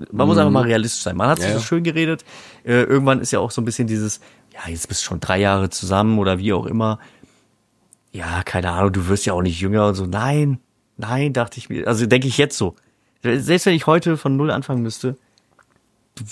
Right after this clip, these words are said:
Speaker 1: du wirst nicht forever alone bleiben, so. <laughs> Das ist halt so. Wenn, wenn du aktiv bist, wenn du einfach wirklich was machst dafür,
Speaker 2: <laughs> Forever
Speaker 1: Ja, jetzt bin ich, jetzt bin ich
Speaker 2: alone.
Speaker 1: voll, voll
Speaker 2: Das war doch so, das ist so ein Meme vor ein paar Jahren mal, ne? Oder diese
Speaker 1: Ja, ja,
Speaker 2: Zeichen-
Speaker 1: ja.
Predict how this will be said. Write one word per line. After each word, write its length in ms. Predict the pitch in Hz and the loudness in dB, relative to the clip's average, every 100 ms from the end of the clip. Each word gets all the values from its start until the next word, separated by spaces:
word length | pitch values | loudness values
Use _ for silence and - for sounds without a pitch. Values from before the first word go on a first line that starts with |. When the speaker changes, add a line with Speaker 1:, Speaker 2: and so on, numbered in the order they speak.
| - | -6
Speaker 1:
du 200 | 107 98 | -4 0
wirst 260 | 135 - | 0 0
nicht 200 | 131 - | -8 -10
forever 420 | - - 101 127 131 | -6 0 2 4 2
alone 340 | 117 123 156 | 4 2 0
bleiben, 340 | 117 90 92 95 | 2 2 0 -4
so. 160 | 95 - | -8 -12
<laughs> 400 | - - - - | -20 -18 -4 0
Das 220 | 180 - | 0 0
ist 240 | 170 - | -2 0
halt 160 | 120 104 | 0 0
so. 100 | 110 - 101 | -6 -6 -6
Wenn, 140 | 113 - 113 | -2 -2 0
wenn 140 | 139 | 2
du 160 | 156 165 | 4 2
aktiv 420 | - - 226 247 | 0 0 0 0
bist, 260 | 113 - - | -4 -6 -2
wenn 80 | 156 | 2
du 60 | |
einfach 280 | 185 - 190 - | 2 2 -6 -10
wirklich 240 | 160 - | -14 -6
was 160 | 165 - | -6 -4
machst 220 | 170 - | -8 -6
dafür, 260 | 117 - 107 _ _ _ _ _ _ _ _ _ _ | -6 -6 -10 _ _ _ _ _ _ _ _ _ _
Speaker 2:
<laughs> 520 | - - 80 104 _ | -12 -10 -6 -6 _
Forever 220 | - 98 | -6 0
Speaker 1:
Ja, 80 | 92 | 2
jetzt 100 | 85 | 2
bin 100 | 87 | -2
ich, 60 | 92 | -2
jetzt 120 | 92 | 0
bin 100 | 90 | 0
ich 80 | 87 | 0
Speaker 2:
alone. 160 | 104 60 | 0 -2
Speaker 1:
voll, 100 | - | -4
voll 120 | - | -4
Speaker 2:
Das 60 | 104 | 2
war 100 | 104 | 4
doch 100 | 107 | 4
so, 160 | 107 | 4
das 180 | 104 101 | 2 2
ist 120 | 104 | -4
so 100 | 101 | 0
ein 100 | 104 | 2
Meme 280 | 101 107 120 | 4 4 2
vor 140 | - 107 | 0 -2
ein 40 | |
paar 100 | 104 | 2
Jahren 300 | 95 90 98 | 2 2 2
mal, 120 | 92 | 0
ne? 200 | 92 113 | 0 0
Oder 160 | 120 104 | 0 -2
diese 180 | 98 101 | 0 0
Speaker 1:
Ja, 340 | 98 95 98 | 2 2 2
ja, 60 | 98 | 0
Speaker 2:
Zeichen- 180 | - 98 | 0 -2
Speaker 1:
ja. 160 | 95 | -2